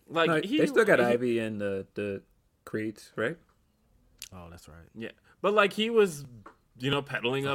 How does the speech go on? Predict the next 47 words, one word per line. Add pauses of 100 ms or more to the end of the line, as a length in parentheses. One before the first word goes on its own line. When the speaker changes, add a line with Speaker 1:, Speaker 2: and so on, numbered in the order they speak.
Speaker 1:
uphill
Speaker 3:
long?
Speaker 1:
for
a
long
time,
right?
Of,
like,
"Okay,
y'all
are
taking
away
my
group." (260)
Of,
like,
you
already
established
them
on
T
V
and
then
fired
people
that
were
au-,
that
were
just
put
on
T
V
in
it. (280)
Like, (720)
I,
I, (360)
and
for
him,